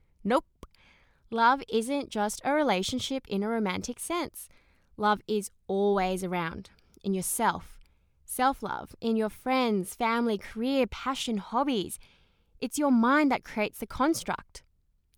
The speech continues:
"I only want love this way. My way or it's no way. Love has to happen by this date, look like this, feel like this."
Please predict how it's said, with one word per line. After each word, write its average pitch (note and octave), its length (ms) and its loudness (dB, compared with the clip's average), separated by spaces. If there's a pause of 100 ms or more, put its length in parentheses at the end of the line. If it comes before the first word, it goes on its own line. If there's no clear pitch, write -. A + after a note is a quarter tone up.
(400)
"I A3+ 140 8
only D#4 180 6
want D4+ 240 4
love A#3+ 240 8
this A3 220 0
way. E3 260 -6 (320)
My C#4+ 220 8
way F4 340 6
or C4 80 2
it's A#3 220 -4
no G3 160 0
way. E3+ 260 -8 (580)
Love C4 260 6
has D4 200 0
to C#4 80 -6
happen A#3+ 380 2
by A#3+ 120 4
this D#4 300 -2
date, F3+ 360 2
look C4 180 -2
like C4+ 240 0
this, D4+ 340 -2
feel C4 180 -4
like B3 260 -2
this." - 500 -6